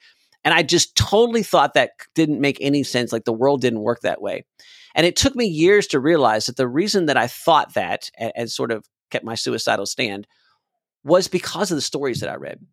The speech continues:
And, and there is, so I would just leave that, that, you know, Mere Christianity certainly is a book I've read most often, but I read a lot of fiction,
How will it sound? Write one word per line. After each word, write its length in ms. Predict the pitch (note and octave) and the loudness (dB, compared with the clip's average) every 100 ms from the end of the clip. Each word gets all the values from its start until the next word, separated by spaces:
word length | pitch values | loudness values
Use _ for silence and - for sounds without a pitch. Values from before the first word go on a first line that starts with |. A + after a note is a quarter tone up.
| _ _ _ _ - _ _ _ | _ _ _ _ -20 _ _ _
And, 340 | D3 D#3 D3+ - | 2 2 2 0
and 180 | D#3 D3+ | -2 2
there 160 | D#3+ | 4
is, 300 | D#3+ D3+ - D3+ | 4 2 -4 -8
so 180 | - D#3+ | -2 0
I 140 | D#3+ | 2
would 140 | E3+ E3 | 2 0
just 200 | F3+ E3 | -2 0
leave 260 | G#3 G#3 | -2 0
that, 240 | D3 B2+ - | 2 2 2
that, 140 | A#2+ | 2
you 80 | B2+ | 2
know, 260 | B2 A2+ - | 0 0 -4
Mere 180 | C3+ F3+ | -2 0
Christianity 500 | F3 D#3+ D3 C#3 B2 | 0 -2 -2 -2 -4
certainly 340 | - D3 C3+ | -2 -2 -2
is 100 | B2+ | -6
a 40 | B2 | -4
book 140 | C3 | -4
I've 100 | A#2 | -2
read 140 | A#2 | -2
most 240 | A2+ G#2+ - | -4 -6 -2
often, 440 | A#2+ - G#2+ F#2+ _ _ _ - | -2 -2 -10 -10 _ _ _ 0
but 80 | C#3 | 2
I 40 | |
read 200 | E3+ A3+ | 4 2
a 40 | |
lot 200 | F3 F3 | 4 4
of 80 | C#3 | 2
fiction, 580 | - E3+ - A2 G2 | -2 -4 -4 -8 -8